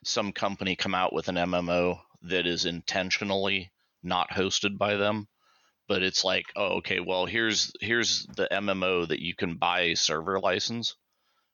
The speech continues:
and stand up your own server or whatever, and then we just track all the different shards that are out there on the shard tracker, and,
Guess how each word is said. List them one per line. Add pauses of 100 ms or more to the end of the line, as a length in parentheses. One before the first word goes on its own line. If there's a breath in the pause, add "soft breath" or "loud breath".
and
stand
up (100)
your
own
server
or
whatever,
and
then (440 loud breath)
we
just
track (100)
all
the
different (360)
shards
that
are
out
there (360)
on
the
shard
tracker, (580 loud breath)
and,